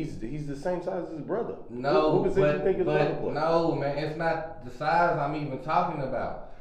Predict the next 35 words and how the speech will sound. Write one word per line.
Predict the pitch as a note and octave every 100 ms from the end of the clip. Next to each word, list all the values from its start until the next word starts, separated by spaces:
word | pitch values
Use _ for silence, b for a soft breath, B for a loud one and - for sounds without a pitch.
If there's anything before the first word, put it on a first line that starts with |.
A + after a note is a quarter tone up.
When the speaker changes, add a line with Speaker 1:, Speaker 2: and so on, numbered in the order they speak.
| B
Speaker 2:
I'm | - E3
Speaker 1:
His |
Speaker 2:
talking | F3 B2+
Speaker 1:
handles, | D3 E3 E3
Speaker 2:
about | -
Speaker 1:
he's | D3
Speaker 2:
he | -
Speaker 1:
a, |
Speaker 2:
ma- | - - - C#3
Speaker 1:
he | B2
pass? | B2+ B2+ D3 E3 E3+ - - - - F3
Speaker 2:
Nigga, | A3 G#3
let | G#3+ A3+
me | A#3 -
tell | B3+ C4 C4+ -
you. | -
<laughs> | -
No. | C#3 C#3 - - - - - -
Speaker 1:
Hey, | -
thank | A2
you. | C#3+
Speaker 2:
Lonzo | G3 A#3+ B3 G#3+ G3 F#3 F#3 F3+ F3
is | E3 E3
a | C#3+ C#3
point | E3+ E3+ E3 D3
guard | C3+ C3+ C3 -
because | D3 C3 D#3
he |
got | D3+ D3+ C#3 B2
the | B2
mentality | B2 B2 D#3 D3+ B2+ A#2+ A#2+
of | A#2+
a | G#2 G2+
point | D3+ D3 C3+
guard. | G#2 F2+ -